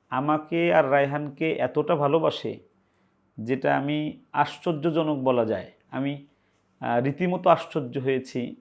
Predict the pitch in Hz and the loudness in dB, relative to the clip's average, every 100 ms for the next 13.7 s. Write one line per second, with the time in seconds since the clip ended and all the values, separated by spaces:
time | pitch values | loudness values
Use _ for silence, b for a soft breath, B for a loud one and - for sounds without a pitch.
0 | _ _ _ - 139 151 151 156 147 139 | _ _ _ -2 2 4 4 4 4 2
1 | 139 - 151 165 147 139 127 131 120 110 | 0 -6 -4 0 0 0 2 0 0 -2
2 | 104 104 - _ _ _ _ _ _ _ | -2 -4 -18 _ _ _ _ _ _ _
3 | _ _ 135 131 131 - 165 175 147 143 | _ _ -6 -4 -4 -4 0 4 4 2
4 | 151 - _ _ _ _ - 131 156 156 | -2 -14 _ _ _ _ -6 -2 0 0
5 | 180 180 175 170 175 160 143 - 175 135 | 2 2 2 0 -2 -2 -2 -2 -4 -2
6 | 131 151 151 - 143 131 131 117 123 131 | 0 0 0 0 -2 -2 -2 0 -2 -2
7 | 135 147 151 131 143 135 - 131 131 143 | 0 0 -2 -2 -4 -4 -4 -4 -2 -4
8 | 147 156 139 - - 143 139 127 127 120 | -4 -4 -6 -10 -4 -2 -2 -2 -2 0
9 | 117 117 120 139 131 123 110 107 - - | -2 0 0 0 -2 -6 -10 -14 -18 -20
10 | _ _ _ _ _ _ - 123 127 131 | _ _ _ _ _ _ -10 -6 -6 -6
11 | 123 123 120 117 117 120 120 117 113 113 | -4 -4 -4 -2 -2 -2 -4 -6 -8 -8
12 | 110 113 117 117 113 110 110 110 117 - | -6 -6 -6 -10 -10 -8 -8 -8 -8 -12
13 | 113 110 113 117 113 113 | -10 -10 -10 -10 -10 -10